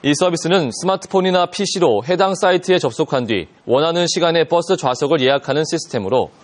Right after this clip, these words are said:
부산과 울산, 창원, 양산 등으로 가는 서른두 대의 버스에 모두 활용할 수 있고, 줄을 서는 번거로움과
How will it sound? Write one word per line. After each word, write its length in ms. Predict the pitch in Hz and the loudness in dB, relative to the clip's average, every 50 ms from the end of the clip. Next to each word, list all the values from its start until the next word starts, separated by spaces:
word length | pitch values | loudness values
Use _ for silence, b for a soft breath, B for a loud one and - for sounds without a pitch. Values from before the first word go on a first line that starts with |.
| B B B B B B B B - | B B B B B B B B -8
부산과 460 | - 139 185 180 180 180 170 185 175 | -4 -2 -2 0 -2 0 0 2 2
울산, 540 | 151 147 147 143 - 180 151 117 95 90 - | 2 2 0 -2 0 0 0 0 -2 -6 -12
창원, 500 | - - - 180 180 170 131 104 92 98 | -6 -4 -2 0 0 0 0 -2 -2 -4
양산 380 | 110 120 139 139 185 175 175 | -2 -2 -2 -2 -2 -2 0
등으로 320 | 160 180 170 170 160 156 127 | 0 0 0 2 2 2 2
가는 260 | 139 139 170 180 170 | 0 0 0 -2 -4
서른두 520 | - - 202 196 196 190 - - 147 147 | -4 -2 0 0 0 0 0 -2 -2 0
대의 200 | 143 170 170 160 | 2 2 2 2
버스에 400 | 139 151 147 143 - - 151 165 | 2 2 0 0 0 0 2 2
모두 300 | 156 131 131 139 143 170 165 | 2 2 0 2 2 0 0
활용할 300 | - 175 170 160 156 139 | 2 0 2 2 2 0
수 120 | - - | 0 -2
있고, 380 | 113 98 - - 110 92 92 - B B B B B B B B B | -6 -6 -4 -2 -2 -2 -2 -6 B B B B B B B B B
줄을 300 | - - 151 156 185 180 | -2 0 2 4 4 4
서는 280 | 180 185 175 190 190 170 | 2 2 0 0 0 -2
번거로움과 760 | 147 139 143 156 160 175 160 160 151 143 139 123 117 95 | -4 -6 -4 0 0 2 2 2 0 0 0 0 0 0